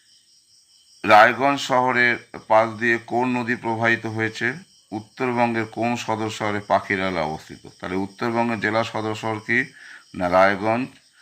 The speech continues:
রায়গঞ্জের পাশ দিয়ে কুলিক নদী প্রবাহিত হয়েছে। আর এখানকার বিখ্যাত পাখিরালয়, অর্থাৎ পাখিরালয় রাজগঞ্জের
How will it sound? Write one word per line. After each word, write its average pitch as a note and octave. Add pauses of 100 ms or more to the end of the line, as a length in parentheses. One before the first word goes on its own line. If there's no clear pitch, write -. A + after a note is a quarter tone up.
(260)
রায়গঞ্জের G#2+
পাশ G2+
দিয়ে G#2+
কুলিক A#2
নদী A#2+
প্রবাহিত A2+
হয়েছে। A#2 (460)
আর F2 (460)
এখানকার A2 (220)
বিখ্যাত A2 (100)
পাখিরালয়, F2
অর্থাৎ A2+
পাখিরালয় G2+
রাজগঞ্জের F#2+